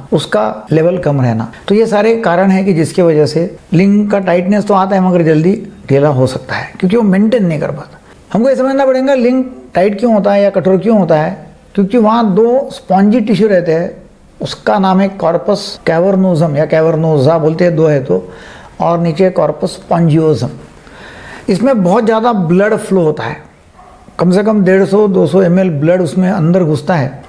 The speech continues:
इसकी वजह से लिंग में कठोरता आती है। अब वो blood यदि खून, मतलब, लिंग में कम प्रवेश किया, तो कम कठोरता आएंगे, जल्दी वापस आ गया तो कठोरता निकल जाएगी।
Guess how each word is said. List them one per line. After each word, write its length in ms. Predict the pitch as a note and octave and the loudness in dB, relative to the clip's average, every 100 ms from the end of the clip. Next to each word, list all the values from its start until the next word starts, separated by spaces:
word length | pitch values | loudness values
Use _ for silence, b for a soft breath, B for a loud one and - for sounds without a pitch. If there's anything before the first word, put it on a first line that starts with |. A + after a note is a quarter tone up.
| - | -4
इसकी 200 | - - | -2 0
वजह 180 | A3 G3 | 0 2
से 100 | F#3 | 0
लिंग 200 | F3 E3+ | 0 0
में 120 | G#3+ | 0
कठोरता 360 | G#3+ - E3 E3 | 0 0 -2 -4
आती 180 | D3 D#3 | -6 -10
है। 100 | - - B B B B B | -16 -20 B B B B B
अब 80 | A3 | 0
वो 200 | B3+ C4 | 2 0
blood 460 | F#3 D3+ F3+ B3+ C4 | 0 0 2 2 2
यदि 200 | B3 A#3+ | 0 -2
खून, 300 | - B3 A3+ | -2 0 2
मतलब, 300 | A#3 A#3 A3 | 2 2 2
लिंग 260 | G3+ G#3 | 2 2
में 380 | G#3+ A3+ A3+ - | 2 0 -2 -2
कम 220 | C4 C#4 | -2 0
प्रवेश 300 | A#3 G3+ G3 | 0 0 -2
किया, 260 | - D3 D#3+ - - - | -2 -4 -4 -14 -8 -4
तो 60 | |
कम 240 | F3 G#3+ A3 | -2 0 0
कठोरता 360 | G#3 G3+ G3 | 0 0 0
आएंगे, 240 | G3 F#3 G3 - - - B B B B C3+ | -2 -2 -8 -14 -20 -20 B B B B 0
जल्दी 300 | F#3+ B3+ D#4+ | 2 2 2
वापस 320 | C4+ C4 G#3 | 2 2 0
आ 120 | F#3+ | 0
गया 160 | E3 E3 | -2 -4
तो 140 | D#3+ | -4
कठोरता 420 | - C3+ D3 E3+ | -4 -4 -2 0
निकल 260 | G3+ A3 G#3+ | 0 0 0
जाएगी। 280 | F3 E3+ | -2 -4